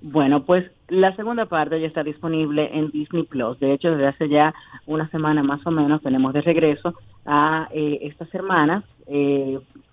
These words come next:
representadas una vez más por Bette Midler, por Kathy Najimy y por Sarah Jessica Parker. Eh, la crítica, de hecho, le dio el aval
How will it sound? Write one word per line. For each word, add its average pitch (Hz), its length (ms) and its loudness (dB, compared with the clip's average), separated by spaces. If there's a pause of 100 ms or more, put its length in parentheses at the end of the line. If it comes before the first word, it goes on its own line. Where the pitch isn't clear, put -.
(100)
representadas 156 640 0
una 160 120 2
vez 165 120 0
más 156 220 -2
por 123 180 -14
Bette 139 160 -2
Midler, 151 500 4
por 131 200 -8
Kathy 135 240 -2
Najimy 165 680 0
y 208 180 -4
por 170 260 -2
Sarah 143 200 0
Jessica 131 360 -4
Parker. 143 500 0 (400)
Eh, 165 460 6
la 170 120 4
crítica, 240 380 -2
de 226 80 2
hecho, 233 140 -2
le 190 100 -2
dio 170 120 0
el 202 60 4
aval 175 300 0